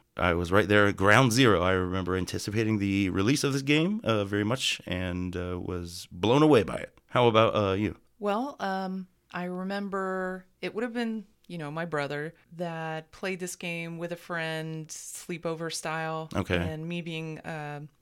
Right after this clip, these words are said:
Speaker 2: you know, pesky younger sister,
Speaker 1: <laughs>
Speaker 2: I would, I would just try to hang out, but I would just watch it.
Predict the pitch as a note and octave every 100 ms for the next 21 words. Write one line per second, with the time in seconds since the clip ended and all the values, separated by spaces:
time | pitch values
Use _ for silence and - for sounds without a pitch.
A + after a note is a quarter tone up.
0 | _ F3 D3 D3 F3+ E3 - E3 E3 D#3+
1 | - D#3+ - D#3+ D#3 - - - - -
2 | - D#3 D#3 E3 - _ - D#3+ D#3 D#3
3 | - E3+ D3+ D3+ D#3+ D#3 D3+ D3+ D#3 _
4 | _ - E3+ E3 D#3 D#3 D#3+ D#3 D#3 -
5 | C#3+ - -